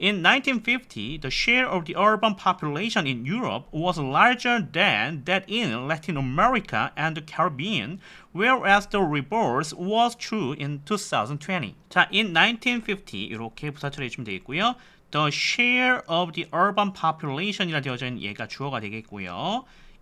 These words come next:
In Europe, 자, 어디에서 있는 일인지 설명해주고 있죠. Was 동사, larger, 보호 처리해주면 되겠죠. 자, 비교 대상 나올 거예요.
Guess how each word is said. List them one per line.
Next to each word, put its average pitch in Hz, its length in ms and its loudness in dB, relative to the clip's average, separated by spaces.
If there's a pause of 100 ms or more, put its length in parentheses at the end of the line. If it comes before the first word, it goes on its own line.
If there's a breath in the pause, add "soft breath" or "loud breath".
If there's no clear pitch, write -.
In 208 260 0
Europe, 123 480 -2 (240)
자, - 180 -10
어디에서 151 360 -4
있는 117 220 -4
일인지 101 200 -8
설명해주고 147 520 -8
있죠. 185 420 -4
Was 151 400 -2
동사, 101 560 -6 (100)
larger, 120 760 -2
보호 143 200 -4
처리해주면 127 400 -8
되겠죠. 95 320 -6 (320 loud breath)
자, 156 160 0
비교 190 300 -4
대상 240 260 2
나올 160 320 0
거예요. 170 460 2